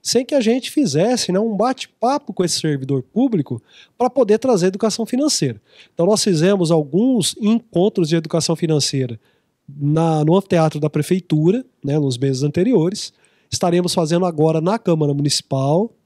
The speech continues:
também no detran, e estaremos explicando para o servidor, é, de que forma, né, mais assertiva ele pode tratar do seu dinheiro, do seu pagamento, né, do seu ganho mensal.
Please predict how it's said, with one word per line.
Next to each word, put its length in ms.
também 440
no 120
detran, 560
e 40
estaremos 500
explicando 680
para 300
o 40
servidor, 640
é, 260
de 80
que 120
forma, 460
né, 220
mais 420
assertiva 680
ele 100
pode 340
tratar 440
do 400
seu 240
dinheiro, 460
do 100
seu 160
pagamento, 760
né, 220
do 120
seu 440
ganho 340
mensal. 600